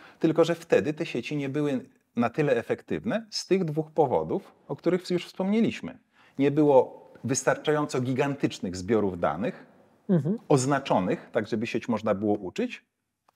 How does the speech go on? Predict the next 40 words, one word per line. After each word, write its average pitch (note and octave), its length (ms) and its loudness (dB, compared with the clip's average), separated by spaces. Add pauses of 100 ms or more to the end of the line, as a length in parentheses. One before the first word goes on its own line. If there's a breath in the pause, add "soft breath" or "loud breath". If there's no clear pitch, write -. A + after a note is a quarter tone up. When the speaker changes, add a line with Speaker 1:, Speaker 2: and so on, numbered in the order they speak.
(680)
Speaker 1:
i C4+ 320 2
nie A#3+ 160 2
było D3+ 300 -2
wystarczająco C#3 800 -4
gigantycznych B2+ 680 -4
mocy G#2 360 0
obliczeniowych, F2 840 -4 (240)
żeby B2+ 200 2
taka C3+ 240 2
sieć B2+ 200 -8
nie B2+ 120 -2
była B2 200 0
prostym G#2 360 -6
perceptronem F2+ 680 -4
albo E2+ 220 -6
żeby F#2 180 -6
nie F#2+ 120 -4
miała F2 220 0
na F2+ 120 -6
przykład - 320 -4
trzech F#2 260 0
warstw D#2+ 260 -4
po F#2 120 -6
dziesięć B2+ 380 -2
neuronów, F#2+ 480 -4 (540 soft breath)
tylko - 240 2
żeby F#3 260 2
tych F3+ 320 -4
neuronów B2 600 2
było G2+ 260 -2
na E2 120 -6
przykład F2 500 -6
bilion, E2 340 -8 (260)
miliard F#2 340 0
Speaker 2:
Mhm. A3+ 180 -4 (400 soft breath)
Speaker 1:
czy - 100 -8
coś - 200 -4
w - 40 -16
tym D#2 160 -10
stylu. - 320 -6